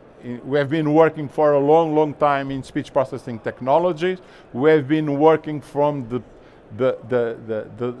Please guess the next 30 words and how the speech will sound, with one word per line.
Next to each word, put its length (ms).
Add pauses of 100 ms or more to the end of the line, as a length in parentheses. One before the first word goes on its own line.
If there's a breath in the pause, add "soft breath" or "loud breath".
(160)
the 100
time 520 (280 loud breath)
when 380
we 100
have 260 (140)
low 260
data. 480 (240 loud breath)
Now 500 (360)
that 200
we 180
have 180
a 80
large 440
amount 320
of 200
data, 300
and 140
that 200
is 220 (120)
one 320
of 160
the 60
things 380
that 220
are 200 (260 loud breath)
very 400
relevant 500
for 240
the 180
area, 260